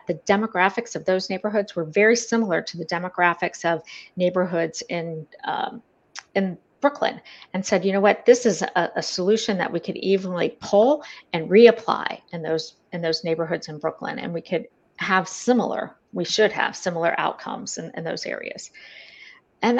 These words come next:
and then the other thing I will say is this, there's just a real passion for health equity, and in the wake of covid, it's just something that is more top of mind and top of the social consciousness. And not only do we need the data to focus on, you know,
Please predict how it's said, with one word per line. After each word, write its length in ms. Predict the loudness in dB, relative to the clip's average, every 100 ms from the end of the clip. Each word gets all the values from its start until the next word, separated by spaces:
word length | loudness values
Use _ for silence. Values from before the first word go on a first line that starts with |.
| 2
and 100 | 4
then 120 | 6
the 100 | 6
other 160 | 4 2
thing 160 | 0
I 80 | -2
will 140 | -2
say 360 | 2 8 8 8
is 180 | 2 -2
this, 180 | -4 -4
there's 160 | -8
just 240 | -4 -6 -4
a 60 |
real 220 | 0 0 0
passion 440 | 2 2 2 -4
for 100 | -6
health 220 | -6 -6
equity, 560 | -6 -4 -2 0 -2 -4
and 300 | -6 -8 -12 _ -10
in 60 | -4
the 60 |
wake 200 | 0 0
of 120 | -2 -6
covid, 460 | -2 0 2 2
it's 220 | 2 -4
just 180 | -6 -4
something 320 | -4 -4 -6
that 180 | -6 -10
is 140 | -10 -4
more 200 | -4 -4
top 280 | -8 -10
of 140 | -10 -8
mind 340 | -6 -4 -4
and 140 | -4 -6 -16 -14
top 200 | -4 -2
of 80 | -2
the 80 | -4
social 320 | -2 -2 -2
consciousness. 840 | -10 -14 -8 -8 -6 -4 -4 -6 -10 -16 -18 -18 -20 -20 _ _ _ 4
And 280 | 4 2 -8 4
not 180 | 6 8
only 220 | 6 4
do 160 | 2 2
we 80 | 2
need 160 | 0
the 80 | -2
data 400 | 2 4 6 4
to 80 | 0
focus 560 | 2 6 6 6 2 0 -4
on, 600 | -4 -2 -2 -2 -2 -6 -14 _
you 100 | -8
know, 100 | -8